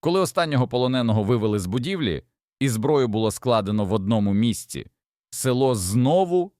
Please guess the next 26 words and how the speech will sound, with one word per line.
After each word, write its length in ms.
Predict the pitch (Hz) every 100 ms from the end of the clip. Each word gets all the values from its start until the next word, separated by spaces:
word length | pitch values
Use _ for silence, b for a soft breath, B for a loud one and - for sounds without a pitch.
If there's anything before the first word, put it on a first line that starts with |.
| 104
занурилося 880 | 95 131 123 160 165 143 123 113
в 100 | 101
тишу. 560 | - 135 127 - 82 67 _ _ _ _ _ -
Але 220 | 120 120
це 140 | 131
була 240 | 120 127 127
вже 260 | 98 123
інша 580 | - - 160 127 - 85
тиша, 580 | - 143 156 - 64 - _ _ -
не 260 | 107 127
мертва 540 | 120 123 139 - 135 131
і 60 |
не 140 | 113 110
загрозлива, 760 | 98 92 107 104 92 98 82 65 _ _ _ -
а 160 | 117
контрольована. 840 | 117 117 - 98 80 71 65 57 - _ _ _ _ _ -
Бо 200 | 98 123
за 160 | 123
кожним 540 | 120 147 139 87 95 78
перехрестям 800 | 92 85 - 139 131 - 71 73
і 60 |
кожним 480 | 90 123 117 85 80
подвір'ям 600 | - 78 123 127 73 60 _ _ _ -
стояла 420 | - 107 92 76
впевненість, 880 | - - 143 127 101 82 73 - -
що 540 | - - 92 82 73